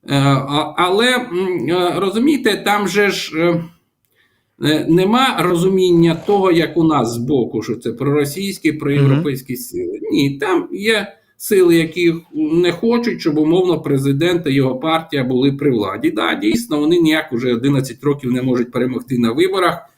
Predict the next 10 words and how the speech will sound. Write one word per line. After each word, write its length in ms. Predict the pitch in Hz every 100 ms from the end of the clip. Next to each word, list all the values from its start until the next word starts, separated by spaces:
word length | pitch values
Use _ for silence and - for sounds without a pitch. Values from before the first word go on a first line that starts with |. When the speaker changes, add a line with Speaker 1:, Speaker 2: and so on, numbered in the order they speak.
| _ _ _ _ -
Speaker 1:
І, 120 | 120
звісно, 400 | 165 226 208 143
хочуть 500 | 151 160 165 160 127
якось 460 | 139 135 127 - 127
до 140 | 127
цієї 300 | 123 123 131
влади 380 | 117 131 117 110
добитися. 640 | 110 95 101 101 - 87
Ну, 240 | 95 104 -
це 140 | 113